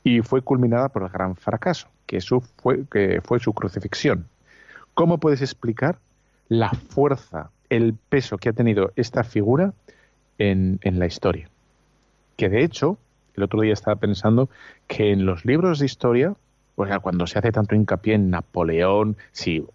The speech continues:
pues, efectivamente, ¿no? La, la revolución, eh, napoleónica,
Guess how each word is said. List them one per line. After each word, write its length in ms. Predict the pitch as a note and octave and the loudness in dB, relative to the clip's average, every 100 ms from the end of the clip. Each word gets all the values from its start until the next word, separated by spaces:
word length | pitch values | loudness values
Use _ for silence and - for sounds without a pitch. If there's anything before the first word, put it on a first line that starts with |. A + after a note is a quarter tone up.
| _ - | _ -10
pues, 200 | F2+ E2 | -6 -2
efectivamente, 1000 | D#2 D#2+ D#2+ - F2+ G#2 G2 C#3 G#2+ E2+ | 0 0 -2 -6 -2 0 2 2 2 2
¿no? 180 | C#3+ F#3 - - - - | -2 -4 -12 -20 -12 -2
La, 440 | A#2 G#2+ G#2+ G#2 G#2+ G#2 G#2 - | 2 2 2 0 -2 -4 -6 -4
la 180 | A#2 G#2+ | -2 0
revolución, 760 | G#2 G2 G2 G2 B2 B2+ D3 - _ _ _ _ - | 0 0 -2 0 0 0 -2 -8 _ _ _ _ -2
eh, 680 | A2 A2 G#2+ G#2+ G#2+ G#2+ G#2+ | 2 4 4 4 4 2 0
napoleónica, 720 | A2 A#2 A#2+ C3 B2+ - | 0 2 2 2 0 -2